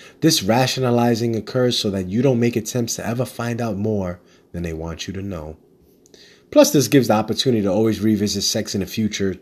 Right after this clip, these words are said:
because it isn't you, it's me. Remember that line? What makes this person so successful in their cheating ways? Well,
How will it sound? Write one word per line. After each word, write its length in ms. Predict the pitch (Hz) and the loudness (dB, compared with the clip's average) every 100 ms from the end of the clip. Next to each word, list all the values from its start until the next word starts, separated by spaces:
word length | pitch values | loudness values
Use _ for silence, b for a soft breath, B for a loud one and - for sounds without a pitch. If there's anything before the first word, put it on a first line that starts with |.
| _ | _
because 480 | - - 98 92 - b b b b _ _ _ - | -10 -4 -2 -2 -6 b b b b _ _ _ -6
it 80 | 90 | -2
isn't 280 | 113 101 90 | 0 -2 0
you, 260 | 104 85 | 0 0
it's 180 | 78 - | -4 -6
me. 380 | 90 76 67 _ _ _ _ _ - | -8 -10 -14 _ _ _ _ _ -8
Remember 180 | 92 | -4
that 180 | 101 110 | -2 -2
line? 320 | 117 123 123 - _ _ _ _ - b b b b b | -4 -4 -6 -10 _ _ _ _ -20 b b b b b
What 120 | 175 | 8
makes 220 | 196 196 | 8 6
this 100 | 170 | 0
person 380 | - 180 170 156 | 2 2 2 -2
so 200 | - 151 | -2 -2
successful 640 | 143 135 - 123 123 - | -2 -4 -4 -6 -4 -2
in 100 | 131 | -2
their 120 | 123 120 | 0 -2
cheating 360 | - 123 127 | -2 -2 -2
ways? 340 | 135 143 143 156 | 0 0 0 0
Well, 320 | 170 175 | -2 -4